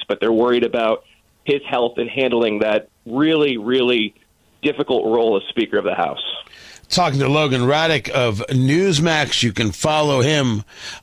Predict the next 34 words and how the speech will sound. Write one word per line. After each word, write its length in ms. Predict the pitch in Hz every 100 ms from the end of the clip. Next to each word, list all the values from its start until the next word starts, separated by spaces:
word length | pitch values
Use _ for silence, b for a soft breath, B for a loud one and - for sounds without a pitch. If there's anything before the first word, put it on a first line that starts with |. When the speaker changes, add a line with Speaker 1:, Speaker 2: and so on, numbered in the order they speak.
| -
Speaker 2:
uh, 220 | 117 -
on, 440 | 147 165 170 160 147
uh, 260 | 147 123
social 380 | 117 170 147 143
media, 320 | 151 143 139
on 320 | 135 151 151
the 80 | 139
Twitter 360 | - - 156 135
X 360 | 135 156 -
at 100 | 135
Logan 380 | 127 151 143 139
underscore 500 | 135 147 131 - 135
Raddick, 400 | 117 139 135 -
R 160 | 135 131
A 100 | 113
T 300 | - 151 139
I 240 | 131 139
C 300 | 131 - 127
K. 440 | 104 151 156 135 120 B B B
Let's 300 | - 190 233
bring 260 | - 214 214
in 140 | 208
the 80 | 175
Matt 320 | 165 175 -
Gaetz 440 | - 180 208 - -
conversation. 840 | 143 147 135 120 - 135 131 139
Of 100 | 131
course, 320 | - 160 143
it 80 | 143
was 240 | 135 147 101
the 120 | 131
Gang 300 | 143 151 143
of 140 | 120
Eight, 240 | 139 160